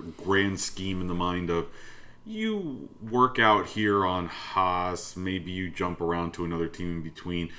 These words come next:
Someday you return to Ferrari and win championships like your dad, right? Um,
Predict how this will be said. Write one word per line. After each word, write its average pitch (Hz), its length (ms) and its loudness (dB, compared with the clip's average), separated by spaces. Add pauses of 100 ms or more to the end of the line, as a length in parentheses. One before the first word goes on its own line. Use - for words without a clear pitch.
(220)
Someday 101 520 2
you 90 200 -2
return 87 500 -4
to 87 120 -4
Ferrari 85 640 2
and 85 160 -2
win 82 180 -2
championships 82 760 -4
like 76 180 -6
your - 100 -12
dad, 120 300 -10
right? 95 260 -2 (460)
Um, 92 400 0